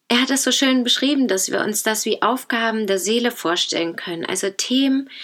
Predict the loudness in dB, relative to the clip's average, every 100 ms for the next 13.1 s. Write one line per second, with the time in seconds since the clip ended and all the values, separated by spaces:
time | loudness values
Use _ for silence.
0 | -12 -12 -10 -4 0 0 2 2 2 2
1 | 0 -2 0 0 -2 0 2 2 2 0
2 | 0 0 0 0 0 0 0 -2 0 0
3 | -2 -6 -4 -2 -2 -2 0 -2 -4 -10
4 | -18 _ _ _ _ _ _ _ _ -20
5 | -20 -20 -12 -4 -2 0 -2 -4 -6 -4
6 | -4 -2 -2 -2 -2 0 -2 -2 -6 -10
7 | -18 -10 -6 -4 -2 -2 -2 -4 -4 -2
8 | -2 -2 -2 -2 -2 -2 -2 -2 -2 -2
9 | -2 0 -2 -2 -4 -4 -4 -4 -6 -10
10 | -10 -16 -16 -8 -4 0 2 2 2 2
11 | 2 2 -2 -2 -4 -4 -4 -2 -2 2
12 | 2 0 -2 -4 -2 -4 0 0 0 -4